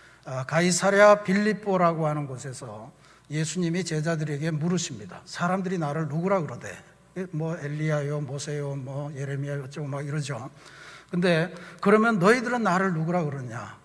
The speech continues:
그때 베드로가 이런, 어,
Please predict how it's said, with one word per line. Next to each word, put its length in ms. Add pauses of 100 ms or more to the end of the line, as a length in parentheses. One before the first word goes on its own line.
그때 320
베드로가 760 (460)
이런, 480 (320)
어, 260